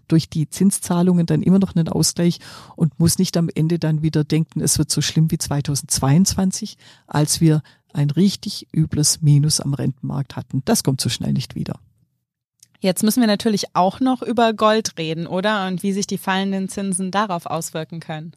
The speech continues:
Speaker 1: Oh ja, natürlich. Gold ist ja nicht meine Lieblingsanlageklasse, aber trotzdem, es ist und bleibt eigentlich die Weltleitwährung. Und auf der ganzen Welt vertraut man auf diese Geldanlage. Und bei Gold dürfen wir nie vergessen,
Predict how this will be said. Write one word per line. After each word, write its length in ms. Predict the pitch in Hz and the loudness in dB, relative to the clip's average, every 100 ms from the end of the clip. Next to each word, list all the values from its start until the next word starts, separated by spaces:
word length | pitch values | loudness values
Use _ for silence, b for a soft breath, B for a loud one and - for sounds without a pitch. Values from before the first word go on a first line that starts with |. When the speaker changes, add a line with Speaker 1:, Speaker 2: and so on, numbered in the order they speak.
| - | 2
Speaker 1:
Oh 80 | 143 | 4
ja, 400 | 135 147 143 151 - | 4 2 0 0 -4
natürlich. 540 | - - 151 147 - B B B B | -4 -4 -6 -6 -12 B B B B
Gold 180 | 175 175 | 2 2
ist 120 | - | 2
ja 60 | 165 | 4
nicht 220 | 170 - | 2 2
meine 260 | 147 156 - _ | 2 2 -2 _
Lieblingsanlageklasse, 1300 | 170 214 233 226 - 180 175 175 180 - 170 165 170 B B B | 0 0 2 0 4 2 2 0 -2 -2 -2 0 -2 B B B
aber 240 | - 147 151 | 0 2 2
trotzdem, 680 | - 147 165 - 190 190 190 - - | 2 2 2 0 0 0 0 -4 -8
es 320 | - 170 - _ - | -4 -2 -4 _ 0
ist 280 | 196 - | 0 0
und 220 | - 180 - | -2 -4 -2
bleibt 420 | 147 156 - 190 - | 0 0 -2 -6 0
eigentlich 360 | 151 190 202 | 2 2 2
die 200 | - 143 | 0 0
Weltleitwährung. 1700 | 147 156 - - - 156 160 208 - - 156 156 175 185 208 240 311 - B B B B | 2 2 0 -10 -4 0 2 0 -6 -2 2 4 4 2 2 0 -4 -16 B B B B
Und 280 | 151 147 - - | -4 -4 -12 -4
auf 120 | 156 | 0
der 120 | 139 151 | 2 4
ganzen 320 | 147 - 147 | 4 4 4
Welt 160 | 147 | 2
vertraut 400 | - 147 131 156 | 2 0 0 2
man 120 | 180 151 | 0 0
auf 200 | 170 - | -2 -2
diese 260 | 185 175 | -4 -2
Geldanlage. 640 | 165 160 156 165 156 156 170 B B B B | -2 -2 0 0 0 0 0 B B B B
Und 100 | - | -4
bei 140 | - 139 | 0 0
Gold 500 | - 185 240 - - - | 2 2 2 -2 -20 -12
dürfen 280 | - 127 131 | -4 0 2
wir 100 | 143 | 4
nie 140 | 214 320 | 4 2
vergessen, 640 | 277 - 196 - 208 | -2 0 0 4 2